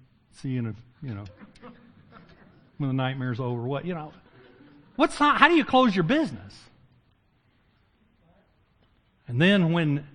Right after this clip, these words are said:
Herod had died, in accordance with the prophecy in Hosea eleven one, God sends another angel to Joseph and says, in Matthew chapter two, verse nineteen, appeared to dream to Joseph in Egypt, "Rise, take the child and his mother, and go to the land of Israel.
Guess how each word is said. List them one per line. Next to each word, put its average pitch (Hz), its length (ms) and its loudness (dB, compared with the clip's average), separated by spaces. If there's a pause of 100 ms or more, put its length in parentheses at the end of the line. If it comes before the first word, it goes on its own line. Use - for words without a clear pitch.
(260)
Herod 202 320 4
had 160 200 0
died, 139 580 4 (520)
in 143 80 -4
accordance 185 460 4
with 180 100 2
the 185 60 2
prophecy 180 640 2
in 147 80 -2
Hosea 156 360 0
eleven 180 360 0
one, 208 220 2 (880)
God 127 220 -4
sends 175 240 0
another 208 300 4
angel 233 420 4
to 180 140 2
Joseph 214 460 2
and 156 120 0
says, 170 320 4 (440)
in 170 260 2 (220)
Matthew 185 340 0
chapter 208 320 0
two, 226 160 0
verse 220 240 4
nineteen, 269 400 4
appeared 185 400 4
to 214 80 0
dream 202 840 0
to 226 100 -4
Joseph 240 440 2
in 262 100 4
Egypt, 262 400 0 (360)
"Rise, 220 520 8
take 240 240 -2
the 240 80 0
child 269 320 6
and 269 80 2
his 226 100 2
mother, 269 280 4 (220)
and 180 140 2
go 190 160 8
to 247 80 4
the 262 60 2
land 277 260 4
of 294 60 4
Israel. 254 520 2